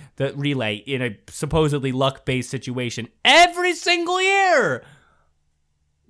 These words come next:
They have the most wins in relay by such a margin. Whatever.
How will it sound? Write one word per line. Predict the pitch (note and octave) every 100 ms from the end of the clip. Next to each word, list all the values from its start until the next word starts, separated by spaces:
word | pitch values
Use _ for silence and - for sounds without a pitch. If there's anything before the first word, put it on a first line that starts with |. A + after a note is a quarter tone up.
| _ _ _ _ _ -
They | F#3+ E4
have | F4+ F4
the | F4+
most | F#4 F#4+ G4 G4+ G#4+ - B3+
wins | C4+ F#4 F#4 D4+
in | D4+
relay | E4 F4+ D#4+ B3+
by | G3 B3 A3+ G3
such | - E4 E4+
a | B3+
margin. | A3+ B3 G#3 D3+ - - - - _ _ _ - -
Whatever. | E3 B2 F2+